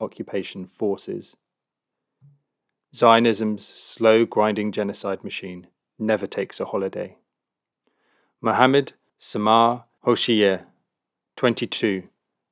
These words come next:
and Fuad Mohammed Abed, seventeen, were the first victims. They were shot dead on the second of January, after I D F troops raided the village of Kafir Edan,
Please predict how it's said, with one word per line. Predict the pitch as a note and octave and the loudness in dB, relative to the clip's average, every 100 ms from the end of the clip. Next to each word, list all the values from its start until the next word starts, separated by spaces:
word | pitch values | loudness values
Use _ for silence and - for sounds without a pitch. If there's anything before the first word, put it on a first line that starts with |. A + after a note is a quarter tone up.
| _ _ A#2 | _ _ -6
and | A2 | -6
Fuad | - C3 B2+ B2 - | 0 6 8 8 4
Mohammed | A2 G#2+ A2 G2 - - | 0 0 0 -4 -8 -8
Abed, | G#2 G#2 F#2+ - _ _ - | 0 0 0 -8 _ _ -12
seventeen, | - G#2+ A2 - G#2+ F#2+ F2+ _ _ - | 0 0 0 -4 -4 -4 -8 _ _ -14
were | A2 | -12
the | G#2 | -6
first | - A#2 - - | 6 6 6 -4
victims. | G#2+ - G#2 F#2 F2+ - _ _ _ _ _ _ _ | -6 -6 -10 -10 -12 -20 _ _ _ _ _ _ _
They | A2+ | 0
were | G#2 | 0
shot | - C#3 - - | 6 6 6 4
dead | A2 G#2 - _ | 4 4 -2 _
on | G#2+ | -8
the | G#2 | -4
second | A2+ - A2 | -4 -4 -8
of | G2 | -10
January, | - G#2 G2 F#2 F2+ _ _ _ - | -4 -4 -2 -6 -8 _ _ _ 2
after | A2 - - | 2 4 0
I | A2 A2+ | 2 2
D | A#2+ | 4
F | A2+ - | 2 0
troops | - G2+ G2+ - | -8 -6 -6 -10
raided | G2+ G#2 A#2+ A2+ | 0 0 2 -2
the | A2+ | -4
village | G#2+ G2 F#2+ - _ _ _ _ | -2 -2 -2 -6 _ _ _ _
of | - | -16
Kafir | - A2+ - G#2+ | -2 -2 2 0
Edan, | G2 F#2+ F#2 | 2 -2 -4